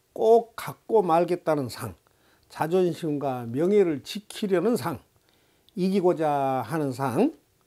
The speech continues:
무시당하지 말자는 상, 어떤 상도 두지 말라는 것이 부처님의 당부입니다. 어떤 일 앞에서도 반드시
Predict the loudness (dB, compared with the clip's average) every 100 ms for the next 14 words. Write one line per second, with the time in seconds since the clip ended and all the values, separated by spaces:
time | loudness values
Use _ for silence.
0 | _ _ _ _ _ _ -10 -6 -2 -2
1 | -2 -6 -6 -4 -4 -4 -4 -8 -8 -6
2 | -2 0 0 -2 -6 -10 -12 _ _ _
3 | _ _ 0 6 6 6 8 8 4 -2
4 | -4 2 4 4 2 -6 -6 -4 -4 -4
5 | -6 -6 -4 -4 -2 -4 -2 -4 -4 -8
6 | -12 -2 -2 0 -2 -2 -6 -8 -8 -8
7 | -4 -4 -2 -2 -2 -4 -8 _ _ _
8 | _ _ _ _ _ _ -6 2 2 2
9 | -2 0 2 2 2 -4 -2 0 0 0
10 | -4 -4 -4 -4 -8